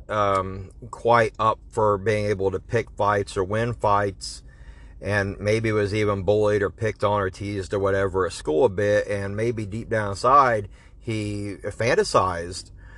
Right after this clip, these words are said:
about being able to do something about it and beat up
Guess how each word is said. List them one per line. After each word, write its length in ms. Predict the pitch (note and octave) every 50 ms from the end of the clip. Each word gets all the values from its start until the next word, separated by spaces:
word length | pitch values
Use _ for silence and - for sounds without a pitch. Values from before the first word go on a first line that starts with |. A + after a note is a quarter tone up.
| - - - - - - -
about 300 | - B2 A2+ A#2 G#2 G2
being 140 | G#2+ A2+ A2
able 200 | G#2 G2+ G2 F#2+
to 80 | F#2+ G#2+
do 80 | A2
something 380 | - - A#2 G2+ F2+ G2+ G#2 G2+
about 320 | F#2 F2 F#2+ F#2 F2 E2+
it 160 | F2+ G2 G#2+ - - - - - - - - - - - - -
and 340 | - G#2+ G#2 G2+ G2+ G2 F2
beat 220 | A2 A#2 A2+ G#2+
up 200 | G#2+ G#2+ G#2+